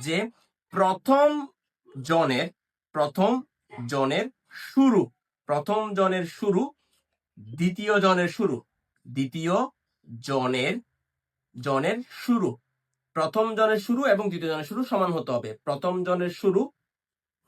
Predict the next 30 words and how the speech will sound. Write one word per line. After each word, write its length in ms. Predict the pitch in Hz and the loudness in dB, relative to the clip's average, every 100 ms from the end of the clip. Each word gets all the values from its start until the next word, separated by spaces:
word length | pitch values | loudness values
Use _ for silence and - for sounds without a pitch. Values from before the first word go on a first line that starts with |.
| _ _ _ 117 | _ _ _ -12
দ্বিতীয় 400 | 135 143 160 143 | -8 -4 -2 0
জনের 260 | 143 147 | 0 0
শুরু 380 | 131 185 196 294 _ _ | -2 -2 0 -2 _ _
সমান 460 | - - 170 185 214 | -12 -2 2 2 2
হতে 440 | 170 165 226 330 349 | -2 -2 0 0 -2
হবে। 260 | 135 - - - _ _ | -6 -6 -10 -18 _ _
প্রথম 400 | 185 180 247 254 | -2 0 2 0
জনের 220 | 247 240 | 0 0
শুরু 340 | 226 240 269 302 | 0 -2 -4 -2
ও 120 | 202 | 0
দ্বিতীয় 280 | 202 156 151 | 0 -2 -4
জনের 160 | 139 139 | -4 -4
শুরু 240 | 143 226 | -8 -6
কি 100 | 233 | 0
হতে 160 | 208 220 | 0 2
হবে? 120 | 139 | -2
সমান 300 | 139 151 139 | -2 0 0
হতে 160 | 120 113 | -2 -8
হবে। 140 | 120 | -10
তাহলে 220 | 143 165 | -6 -4
বিগ-, 420 | 165 143 131 - | -4 -2 -4 -4
এ-, 160 | 131 139 | -8 -8
এতে 260 | 160 180 220 | -8 -2 -2
বিয়োগ 240 | 214 147 | -2 -6
বিধি 140 | 143 175 | -4 -4
প্রয়োগ 200 | 165 151 | -4 -2
হবে, 140 | 214 | -2
otherwise 300 | 143 147 175 | -2 -4 -8
হবে 240 | - 147 | -6 -4
না। 160 | 117 - | -4 -8